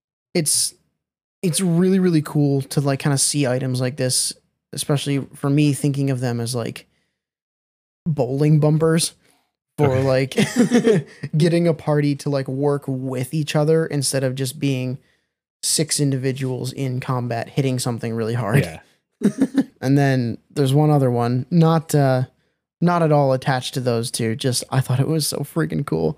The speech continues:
Speaker 2: Mm-hmm.
Speaker 1: And actually, um, going up in rarity to legendary, the Shield of the Blazing Dreadnought.
Speaker 2: Okay.
Speaker 1: Which is just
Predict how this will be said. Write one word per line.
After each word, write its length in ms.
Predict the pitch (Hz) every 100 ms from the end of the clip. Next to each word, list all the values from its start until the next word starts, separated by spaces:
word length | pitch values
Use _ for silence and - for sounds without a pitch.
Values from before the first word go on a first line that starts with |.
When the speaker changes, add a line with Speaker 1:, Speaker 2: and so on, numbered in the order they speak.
| -
Speaker 2:
Mm-hmm. 240 | 104 101 95 _ _ -
Speaker 1:
And 100 | 156
actually, 400 | 165 160 151 139
um, 520 | 143 139 139 131 135 _ _ _ _ _ _ _ _ - - _ _ _ _
going 320 | 156 165 165 165
up 180 | 175 175
in 140 | 156
rarity 400 | 147 139 139 135
to 380 | 131 143 139 135
legendary, 840 | 143 147 139 127 117 113 120 127 _ _ _
the 60 | 139
Shield 680 | - - 190 202 220 226 214 -
of 160 | 156
the 80 | 151
Blazing 840 | 147 147 143 147 156 160 165 160 135
Dreadnought. 840 | 123 117 117 107 98 73 - - -
Speaker 2:
Okay. 560 | 104 - 104 82 92
Speaker 1:
Which 140 | 240 247
is 100 | 285
just 420 | 359 330 - -